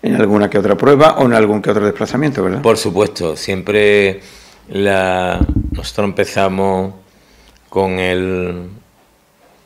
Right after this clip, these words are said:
Speaker 2: Hotel Cruz del Mar en los años ochenta, luego tuvimos el Hotel Sur, el Hotel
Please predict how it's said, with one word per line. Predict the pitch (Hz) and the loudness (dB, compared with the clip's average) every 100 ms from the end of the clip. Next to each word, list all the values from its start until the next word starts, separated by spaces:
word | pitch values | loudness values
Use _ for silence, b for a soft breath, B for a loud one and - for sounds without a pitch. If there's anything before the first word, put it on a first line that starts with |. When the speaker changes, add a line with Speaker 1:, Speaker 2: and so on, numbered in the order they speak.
| - | -8
Speaker 2:
Hotel | 185 202 196 | -4 -2 -2
Cruz | - 95 | -2 -2
del | 98 | -2
Mar | 98 104 98 92 | -2 -2 0 -2
en | 90 | -2
los | 92 | -4
años | 87 95 92 92 | -4 -6 -6 -6
ochenta, | 90 85 117 113 110 123 131 135 - - | -8 -6 -2 -2 -2 -2 -4 -8 -18 -12
luego | 90 90 92 92 92 87 | -6 -4 -2 -2 -2 -4
tuvimos | 92 90 85 87 | -6 -6 -6 -8
el | |
Hotel | 85 90 85 | -8 -8 -8
Sur, | - 87 85 85 85 | -8 -8 -6 -6 -6
el | 82 | -8
Hotel | 85 87 85 82 | -8 -8 -8 -10